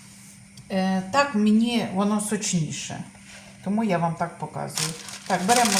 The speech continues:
цю пергаментну бумагу, я її завжди так піджмакаю, щоб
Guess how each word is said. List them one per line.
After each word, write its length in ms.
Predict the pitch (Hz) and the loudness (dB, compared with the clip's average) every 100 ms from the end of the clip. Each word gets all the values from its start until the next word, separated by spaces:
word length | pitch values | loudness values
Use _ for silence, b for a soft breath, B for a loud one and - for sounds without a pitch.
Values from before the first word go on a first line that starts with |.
| - | 0
цю 100 | 202 | -2
пергаментну 640 | 185 202 202 185 180 - 190 | -2 0 0 0 0 2 2
бумагу, 440 | - - 262 233 233 233 226 | 4 4 4 4 2 2 2
я 80 | |
її 220 | 202 202 190 | 2 2 2
завжди 540 | 202 190 185 196 180 - - - - - - | 2 2 2 0 -2 -4 -10 -10 -10 -10 -8
так 120 | 190 175 - - - | -6 -4 -2 -2 0
піджмакаю, 760 | 196 190 220 247 302 311 285 269 - - - - - - - - - - - - - - - - - - - - | -2 -2 0 0 2 2 2 0 0 0 0 0 0 0 -2 -4 -6 -6 -4 -4 -4 -4 -2 0 0 0 -2 -8
щоб 120 | - | -8